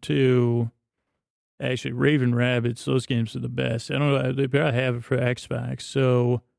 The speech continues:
And then I bought an original Xbox, like, a long time, m-,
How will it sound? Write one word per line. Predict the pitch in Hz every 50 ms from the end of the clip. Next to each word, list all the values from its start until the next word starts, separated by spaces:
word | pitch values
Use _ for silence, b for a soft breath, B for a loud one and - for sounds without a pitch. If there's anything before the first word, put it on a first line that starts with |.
| _ _ _ _ _ _ _ _ _ _ _ _ _ _ _ _ _ _ -
And | 160 143 135 135 139
then | 143 143
I | 139 135 131
bought | 131 120 127 135 135 131 131 127
an | 135 127 123
original | 120 117 127 156 196 185 165 175 139 127 120
Xbox, | 123 123 - - - - 127 120 120 117 117 113 - - -
like, | 135 123 117 117
a | 123
long | 123 120 131 139 147 151 151 151 147 139
time, | - - 135 123 120 127 127 139 143
m-, | 147